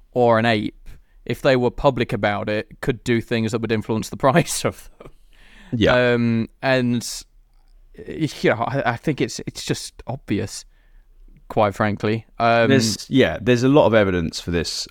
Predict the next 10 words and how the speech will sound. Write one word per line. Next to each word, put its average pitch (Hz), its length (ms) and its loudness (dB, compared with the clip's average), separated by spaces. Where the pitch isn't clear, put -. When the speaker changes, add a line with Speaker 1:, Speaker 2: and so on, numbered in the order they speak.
Speaker 2:
I 131 40 2
mean, 131 160 6
w-, 139 180 0
how 160 180 2
much 120 240 2
wash 110 260 -2
trading 82 380 -4
have 80 140 -8
we 85 100 -2
seen? 80 400 -6